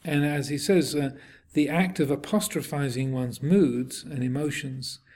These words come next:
diminishes one's identification with them." So I, I feel even though it's a, it's an unusual word, it's really, uh, a, very appropriate, and, uh, <clears throat> and, and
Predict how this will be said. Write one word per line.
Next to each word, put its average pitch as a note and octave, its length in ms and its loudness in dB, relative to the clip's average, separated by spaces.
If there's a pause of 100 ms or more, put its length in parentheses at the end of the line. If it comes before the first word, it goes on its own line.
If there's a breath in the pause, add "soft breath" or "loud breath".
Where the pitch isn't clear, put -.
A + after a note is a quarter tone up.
(220 soft breath)
diminishes D#3 640 0
one's C3 280 -4
identification A#2+ 1040 -4 (120)
with F3 220 2
them." - 180 -8 (520 loud breath)
So - 140 6
I, D#3+ 260 6
I D3+ 40 -2
feel F3 220 6
even F3+ 280 8
though D#3+ 120 8
it's C#3+ 180 0
a, C3+ 180 0 (100)
it's C#3+ 240 -4
an C3+ 200 -6
unusual D3+ 600 4
word, A#2+ 560 0 (340 loud breath)
it's C3 240 -6
really, C3+ 500 2 (460)
uh, A#2+ 440 -4
a, B2+ 60 -10
very C#3 380 0
appropriate, D3+ 720 0 (920 loud breath)
and, C3 500 0
uh, C#3 160 -2
<clears throat> - 40 -12
and, F3 420 8
and D#3+ 380 2